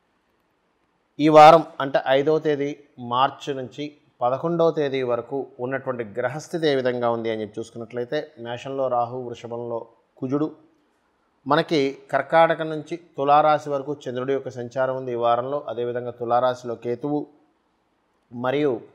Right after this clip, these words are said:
కుంభరాశిలో రవి, శని, బుధుడి యొక్క సంచారం జరుగుతుంది. మీనంలో గురు, శుక్రుల యొక్క సంచారం జరుగుతుంది. ఈ యొక్క గ్రహస్థితిని అనుసరించి ఈ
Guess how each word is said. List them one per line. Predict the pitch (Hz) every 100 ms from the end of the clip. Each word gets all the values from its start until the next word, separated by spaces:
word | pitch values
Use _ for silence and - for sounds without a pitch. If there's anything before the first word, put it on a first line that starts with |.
| _ _
కుంభరాశిలో | 131 139 147 143 143 147
రవి, | 131 120 127 139 151
శని, | - - - 131 143 -
బుధుడి | 113 107 120 135
యొక్క | 143 139
సంచారం | 123 113 123 120 120
జరుగుతుంది. | 120 117 117 117 123 123 _ _ _ _ _
మీనంలో | 120 131 135 139
గురు, | 131 120
శుక్రుల | 120 120 - 110
యొక్క | 107 110
సంచారం | 113 107 107 101 104
జరుగుతుంది. | 104 101 _ 101 _
ఈ | 147
యొక్క | 165 - 139
గ్రహస్థితిని | - 110 120 127 143 143 143 143
అనుసరించి | 123 120 135 135 131 165 - _ _ _ _ _ _ _ _ _ _ _ _ _ _
ఈ | 151 170 165 127